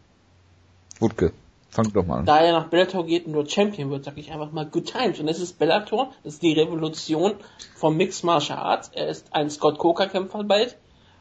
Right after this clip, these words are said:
Speaker 2: Das spricht sowieso für Good Times. Er wird viel tanzen können. Er ist die Viper, er ist die Anaconda. Und er wird es hier allen Leuten beweisen. Good Times. Und selbst wenn er in der U F C bleibt, Good Times. Denn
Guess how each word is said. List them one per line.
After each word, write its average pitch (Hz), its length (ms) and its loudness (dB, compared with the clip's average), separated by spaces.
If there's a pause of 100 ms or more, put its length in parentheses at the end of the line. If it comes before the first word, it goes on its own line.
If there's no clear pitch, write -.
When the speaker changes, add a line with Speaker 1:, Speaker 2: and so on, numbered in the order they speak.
Speaker 2:
Das 170 160 2
spricht - 300 -6
sowieso 165 240 2
für 190 180 -2
Good 185 180 -4
Times. 208 320 -2
Er - 60 -8
wird 151 180 -2
viel 147 160 -6
tanzen 160 400 -4
können. 180 280 0 (400)
Er 151 100 -4
ist 160 220 -6
die 156 120 -8
Viper, 165 360 4
er 151 160 -2
ist - 160 -10
die 151 160 -8
Anaconda. 160 720 2 (640)
Und 143 120 -4
er 143 200 -2
wird 147 160 2
es - 120 -18
hier 147 220 0
allen 143 240 2
Leuten 143 200 -2
beweisen. 139 520 -2 (320)
Good 214 200 0
Times. 170 420 2
Und 151 100 0
selbst 220 180 2
wenn 214 80 4
er 202 80 4
in 208 60 4
der 196 240 0
U 202 40 0
F 208 100 -10
C 220 140 -12
bleibt, 208 360 0 (160)
Good 208 240 -4
Times. 208 400 -4 (680)
Denn 175 200 4